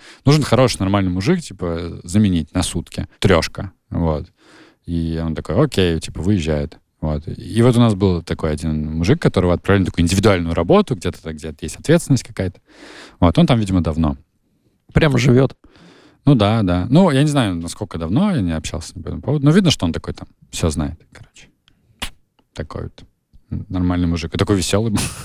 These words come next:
Speaker 1: <laughs> Я оттуда уехал косо. Прям реально, мне за это стыдно.
Speaker 2: Но ты получил деньги?
Speaker 1: Нет, потому что, э, э, кстати, я почти на все комментарии отвечаю, а на эти не отвечал, потому что мне стыдно. Потому что там вышло так, что я туда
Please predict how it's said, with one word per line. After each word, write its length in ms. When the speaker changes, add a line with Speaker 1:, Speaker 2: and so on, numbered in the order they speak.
Speaker 1:
<laughs> 360
Я 160
оттуда 200
уехал 500
косо. 460
Прям 240
реально, 180
мне 120
за 120
это 80
стыдно. 460
Speaker 2:
Но 100
ты 100
получил 340
деньги? 280
Speaker 1:
Нет, 300
потому 280
что, 380
э, 80
э, 160
кстати, 500
я 80
почти 200
на 60
все 140
комментарии 340
отвечаю, 380
а 40
на 60
эти 200
не 40
отвечал, 320
потому 140
что 120
мне 60
стыдно. 640
Потому 300
что 180
там 200
вышло 300
так, 200
что 320
я 140
туда 300